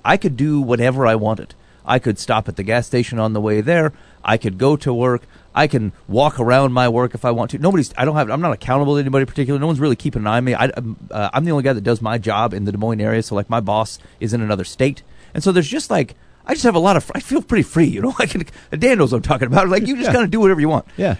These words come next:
Speaker 1: Um, and it's, I, I work at home, and so, uh, I'm holed up in our bedroom. I got, like, a, a nine hundred square foot house. Like, so this is not, it's not like we got a lot of space. I got four kids. Uh, there's not a lot of place to do this, so I'm in the, in the corner of my room.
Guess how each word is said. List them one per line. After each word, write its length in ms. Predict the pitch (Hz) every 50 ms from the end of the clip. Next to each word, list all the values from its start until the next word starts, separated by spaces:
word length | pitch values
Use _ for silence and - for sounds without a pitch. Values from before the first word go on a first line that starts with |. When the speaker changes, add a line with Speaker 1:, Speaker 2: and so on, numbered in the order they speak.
| - -
Speaker 1:
Um, 360 | - 190 196 180 160 135 117 - - - - - - - -
and 160 | - 180 180
it's, 240 | 180 170 - - - - - - - _ _ _ - _ -
I, 280 | - 143 143 101 101
I 160 | - 139 147
work 220 | 143 151 202 220 -
at 80 | 147
home, 540 | - - 185 233 240 160 104 101 110 160 175 - _ _ _ -
and 180 | 151 151 151 139
so, 440 | - 156 139 131 123 120 117 110
uh, 140 | - - 120 -
I'm 120 | - 160 151
holed 260 | 113 151 180 190 180
up 140 | 190 - -
in 80 | 156
our 100 | 131 123
bedroom. 400 | 117 101 131 113 95 107 113 113
I 80 | 135 165
got, 140 | 185 190 156
like, 160 | 139 139 120
a, 140 | 110 101 101 -
a 80 | - -
nine 300 | 196 135 139 160 170 156
hundred 240 | 151 143 143 123 -
square 240 | - - 147 135 123
foot 180 | - 131 117
house. 340 | 107 - 98 85 - - -
Like, 120 | - 110 101
so 160 | - 143 131
this 180 | 123 151 151 -
is 100 | 170 151
not, 120 | 165 143
it's 100 | 139 -
not 160 | 190 185 151 151
like 120 | 160 143
we 80 | 135 131
got 100 | 139 127
a 20 |
lot 120 | 120 127 123
of 40 | 110
space. 280 | - - 135 127 123 -
I 40 | 113
got 140 | 120 117 -
four 200 | - 160 151 143
kids. 360 | - 123 117 110 101 95 - - - - - - _ -
Uh, 280 | - 117 113 107 104 104
there's 180 | - 139 131 170
not 100 | 185 160
a 40 | 135
lot 100 | 135 123
of 80 | 113
place 220 | - - 131 113 -
to 60 | 104
do 100 | 110 107
this, 140 | 90 104 -
so 100 | - 131
I'm 60 | 135
in 40 | 131 120
the, 60 | -
in 100 | 117 113
the 320 | 107 104 95 92 67 73 - -
corner 260 | - 190 202 190 175
of 100 | 156 131
my 80 | 139 131
room. 320 | 117 107 110 113 113